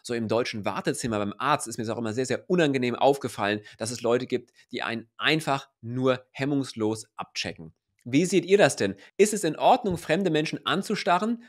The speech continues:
und wahrscheinlich auch gleichzeitig im Kopf zu bewerten? Ähm, bevor ich weitermache, muss ich noch was kurz einschieben. Australien ist sicherlich Deutschland nicht in jeder Hinsicht überlegen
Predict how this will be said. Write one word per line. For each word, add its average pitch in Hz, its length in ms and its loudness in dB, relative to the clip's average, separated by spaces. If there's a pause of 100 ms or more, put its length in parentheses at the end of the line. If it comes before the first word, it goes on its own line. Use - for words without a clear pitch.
und 156 220 0
wahrscheinlich 151 600 -2
auch - 140 -8
gleichzeitig 165 600 0
im 151 120 -6
Kopf 160 220 -2
zu - 160 -10
bewerten? 135 580 2 (640)
Ähm, 143 300 2 (480)
bevor 233 240 6
ich 233 100 4
weitermache, 160 640 6
muss 156 280 -4
ich 156 100 -4
noch 147 220 -2
was 143 180 -4
kurz 131 300 -6 (100)
einschieben. 117 680 -2 (380)
Australien 143 600 0
ist 123 120 -6
sicherlich 147 480 -2
Deutschland 131 440 2
nicht 131 220 -4
in 120 120 -8
jeder 110 220 -2
Hinsicht 104 360 -8
überlegen 113 580 0